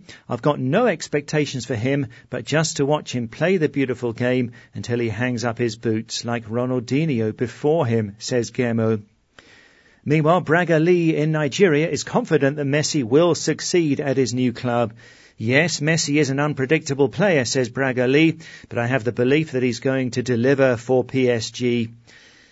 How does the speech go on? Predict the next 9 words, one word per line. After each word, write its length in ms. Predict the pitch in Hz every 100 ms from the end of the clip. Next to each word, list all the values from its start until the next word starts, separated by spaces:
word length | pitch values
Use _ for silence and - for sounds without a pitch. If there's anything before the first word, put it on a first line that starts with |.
| _ _ _
And 220 | 123 127
Biswek 460 | 117 165 143 165 160
and 120 | 151
Jakwa 460 | 117 170 180 147 135
in 220 | 139 147
Malawi 500 | 147 143 170 180 131
is 160 | 123 127
also 340 | 185 - 143
positive. 720 | 123 175 170 156 139 127 120